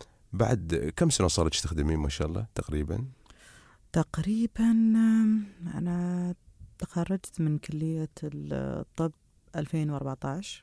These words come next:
Speaker 1: إي ما شاء الله.
Speaker 2: آه، وحصلت على شهادة الطب الطوارئ ألفين وواحد وعشرين.
Speaker 1: مم.
Speaker 2: يعني تقدر تقول، آه،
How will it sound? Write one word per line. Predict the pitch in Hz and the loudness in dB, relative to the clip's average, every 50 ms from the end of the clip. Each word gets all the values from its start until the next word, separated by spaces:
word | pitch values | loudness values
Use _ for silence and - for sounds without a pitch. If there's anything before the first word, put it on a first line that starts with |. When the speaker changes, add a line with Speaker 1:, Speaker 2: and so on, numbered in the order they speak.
| - 85 | -2 0
Speaker 1:
إي | 82 78 | 0 0
ما | 76 78 73 | 0 0 -2
شاء | 67 - - - | -4 -4 -4 -6
الله. | - 76 - - - - - - - - _ _ _ | -6 -8 -12 -16 -20 -20 -20 -20 -20 -20 _ _ _
Speaker 2:
آه، | - 175 175 175 170 165 165 165 160 160 156 156 151 151 | -4 -2 0 0 0 0 0 0 0 0 -2 -2 -4 -4
وحصلت | 156 156 151 151 147 143 - - - - 175 170 - - | -4 -4 -4 -4 -6 -8 -8 -10 -6 -4 -4 -4 -2 -4
على | - 156 | -6 -6
شهادة | - - - 160 156 156 - 151 | -6 -4 -4 -2 -2 -2 -4 -6
الطب | - - - 139 - | -8 -8 -10 -12 -12
الطوارئ | - - - 147 147 147 147 151 143 | -10 -8 -6 -6 -4 -4 -4 -6 -6
ألفين | - 135 - - 160 151 | -8 -8 -6 -6 -4 -4
وواحد | 147 143 143 - 147 143 - | -4 -4 -6 -8 -8 -8 -8
وعشرين. | - - - - - - 170 175 185 196 208 208 - _ - 95 80 | -8 -8 -8 -6 -4 -2 -2 0 0 -2 -2 -4 -8 _ -14 -10 -10
Speaker 1:
مم. | 80 80 - - - - - - - - - - - - _ _ _ _ - - | -10 -10 -10 -14 -20 -20 -20 -20 -20 -20 -20 -20 -20 -20 _ _ _ _ -10 -4
Speaker 2:
يعني | - 214 220 226 240 240 262 269 262 - - - - _ _ _ _ _ _ _ _ _ _ _ _ _ - | -2 0 0 0 -2 -2 -4 -6 -6 -8 -16 -20 -20 _ _ _ _ _ _ _ _ _ _ _ _ _ -14
تقدر | - 220 - - 240 220 185 | -14 -6 -2 -2 -2 0 -2
تقول، | 185 - 220 214 220 220 214 208 196 190 190 | -2 -2 0 2 2 2 2 0 -2 -2 -2
آه، | 185 185 180 180 180 180 175 180 180 175 175 170 175 175 175 - - - | -2 -2 -2 -2 -2 -4 -4 -4 -4 -4 -4 -4 -6 -6 -6 -6 -6 -8